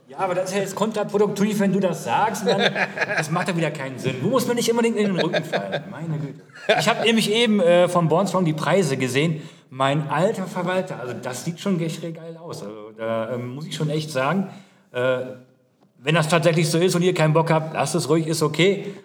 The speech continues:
Speaker 1: Also ich hab da schon ein, zwei Sachen gesehen, da hätte ich schon mal richtig Bock drauf.
Speaker 2: Die passen auf
Speaker 1: Sieht
Speaker 2: jeden
Speaker 1: schon
Speaker 2: Fall gut zu dir. Ja,
Speaker 1: schon leider geil, also
Speaker 2: das ist
Speaker 1: muss
Speaker 2: absolut
Speaker 1: man
Speaker 2: korrekt.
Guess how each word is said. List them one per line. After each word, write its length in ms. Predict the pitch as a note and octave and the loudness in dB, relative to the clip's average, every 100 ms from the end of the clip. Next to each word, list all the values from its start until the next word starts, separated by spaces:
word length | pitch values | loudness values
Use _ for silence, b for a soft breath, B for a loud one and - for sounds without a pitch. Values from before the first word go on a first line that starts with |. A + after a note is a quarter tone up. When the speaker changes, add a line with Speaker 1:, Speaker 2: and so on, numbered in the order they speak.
| B | B
Speaker 1:
Also 140 | D#3 | -2
ich 100 | D3+ | 2
hab 120 | F#3+ | 0
da 80 | F#3 | 0
schon 240 | D#3 F#3+ D#3+ | -2 -2 0
ein, 180 | F3 | -2
zwei 180 | E3+ E3+ | 2 2
Sachen 280 | E3 E3+ F3+ | 4 4 4
gesehen, 420 | E3+ D#3 F3+ F3+ | 4 4 4 2
da 140 | C3 D3 | 2 2
hätte 140 | G3+ | 2
ich 60 | - | 0
schon 80 | G3+ | -2
mal 100 | F#3+ | -2
richtig 260 | G3 G3+ | -4 -4
Bock 180 | F3 - | -8 -8
drauf. 220 | G2+ G2+ | -8 -6
Speaker 2:
Die 140 | D3 D#3 | -6 -6
passen 360 | G3 E3 F3 | -6 -6 -2
auf 100 | E3+ | -2
Speaker 1:
Sieht 80 | D#3+ | 2
Speaker 2:
jeden 120 | F3 | 0
Speaker 1:
schon 100 | G3+ | 2
Speaker 2:
Fall 180 | F#3 F3+ | 2 2
gut 260 | D#3+ G3 - | 2 -2 -2
zu 140 | F#3 | -4
dir. 380 | E3+ D3 A#2 A#2+ | 0 0 -2 -2
Ja, 220 | E3+ G#3+ | -2 -2
Speaker 1:
schon 160 | A3+ G3 | 0 0
leider 380 | D#3+ F#3+ A3+ A3 | 2 0 0 -2
geil, 340 | A3 D#3+ G#2+ A#2 | 0 0 -2 -4
also 380 | A2+ B2 A2+ | -4 -6 -6
Speaker 2:
das 120 | A2 - | -8 -10
ist 180 | G#3+ - | -14 -8
Speaker 1:
muss 60 | |
Speaker 2:
absolut 340 | A3+ C3+ G3 G3+ | -8 -2 -4 -2
Speaker 1:
man 100 | G3+ | 0
Speaker 2:
korrekt. 180 | E3 | 0